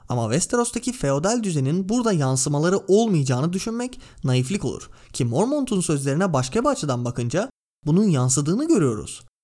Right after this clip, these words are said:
Katiller ve tecavüzcülerle kaçak avcıları bir tutuyor. Mor çaldığı sistemin kendi çarpıklığı yüzünden K Y K borcunu ödeyemeyen öğrenci, Westeros'ta olsan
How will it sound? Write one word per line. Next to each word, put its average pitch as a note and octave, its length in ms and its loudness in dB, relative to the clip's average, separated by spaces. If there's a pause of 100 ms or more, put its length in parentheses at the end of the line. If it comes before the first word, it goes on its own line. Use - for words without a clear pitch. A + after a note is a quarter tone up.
(240)
Katiller D#4 540 0
ve A#3 80 -2
tecavüzcülerle E3 1080 -2
kaçak G3+ 440 -2
avcıları F3+ 540 2
bir C4 160 -2
tutuyor. B2+ 440 -4 (480)
Mor G3+ 260 2
çaldığı B3+ 440 0
sistemin A3+ 540 0
kendi G3 380 0
çarpıklığı F3 600 0
yüzünden C3 540 0
K C3 220 -2
Y C3 180 2
K A3+ 260 2
borcunu D3 420 2
ödeyemeyen C#3+ 560 2
öğrenci, B2+ 640 0 (240)
Westeros'ta D4 600 0
olsan C#4+ 440 0